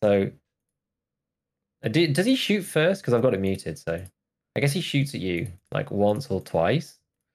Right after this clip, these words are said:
You start to shoot, and then he goes, "Arm,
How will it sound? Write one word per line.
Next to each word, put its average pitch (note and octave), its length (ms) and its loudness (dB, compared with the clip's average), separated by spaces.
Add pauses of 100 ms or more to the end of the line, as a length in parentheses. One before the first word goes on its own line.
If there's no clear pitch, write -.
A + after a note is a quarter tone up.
(480)
You B2 120 2
start C3+ 260 2
to A2+ 60 -4
shoot, B2 400 -2
and G#2 140 -2
then G2+ 80 2
he G#2 100 2
goes, G2 520 0 (2000)
"Arm, A#2+ 600 2